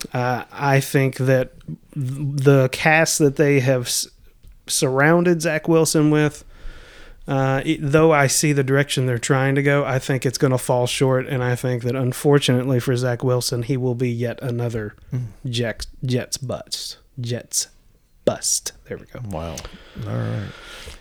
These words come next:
Speaker 2: I'm not ready to say bust. I like their coach. Um, I don't have high hopes on their prediction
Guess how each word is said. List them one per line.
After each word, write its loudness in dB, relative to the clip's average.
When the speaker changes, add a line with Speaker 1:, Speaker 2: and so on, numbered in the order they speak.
Speaker 2:
I'm 4
not 8
ready 10
to 4
say 4
bust. -2
I 2
like 4
their 2
coach. -4
Um, -6
I 0
don't -2
have 2
high 0
hopes -2
on -4
their 0
prediction 0